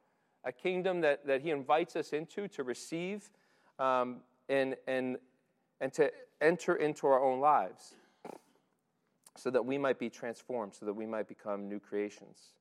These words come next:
And that's what this parable is about. So in a sense, you can think about the parable as sort of like the, the painting on the canvas, right? It's the paint that Rembrandt uses to, um,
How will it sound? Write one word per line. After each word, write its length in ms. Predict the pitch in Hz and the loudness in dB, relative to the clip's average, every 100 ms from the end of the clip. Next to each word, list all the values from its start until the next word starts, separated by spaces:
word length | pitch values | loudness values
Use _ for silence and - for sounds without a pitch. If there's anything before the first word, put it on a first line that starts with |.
| _ _ _ _ _ | _ _ _ _ _
And 140 | 143 | 0
that's 160 | 196 196 | 2 2
what 100 | 208 | 0
this 120 | 175 | -2
parable 420 | - 165 151 151 | 0 2 4 2
is 80 | 139 | 0
about. 260 | 139 156 - _ _ _ _ _ | 2 2 0 _ _ _ _ _
So 180 | - 175 | 2 4
in 60 | 170 | 4
a 40 | |
sense, 300 | 196 233 196 | 4 2 2
you 60 | 190 | 0
can 160 | 170 | 2
think 160 | 202 190 | 2 2
about 280 | 165 151 - | 4 4 2
the 60 | |
parable 500 | - 180 185 175 147 - | -4 2 4 6 4 4
as 100 | 131 | -2
sort 280 | - 240 226 | -2 2 2
of 100 | 143 | 4
like 260 | 131 127 - _ _ | 2 2 -8 _ _
the, 100 | 143 - | -2 0
the 80 | 135 | -2
painting 480 | - 170 180 147 | -2 -2 0 2
on 140 | 135 131 | 2 0
the 60 | |
canvas, 480 | 139 180 160 98 - | -2 -4 -4 -4 -4
right? 200 | 123 123 | -2 -2
It's 140 | 127 - | -2 -6
the 100 | 131 | -8
paint 340 | - 190 185 | -4 -4 -2
that 120 | 160 | -4
Rembrandt 460 | 139 135 131 127 113 | -4 -6 -2 -4 -4
uses 560 | 135 165 131 113 120 - _ _ _ - | -6 -6 -6 -6 -8 -16 _ _ _ -8
to, 320 | 139 131 135 | -2 0 0
um, 320 | 123 120 120 | 0 -2 -6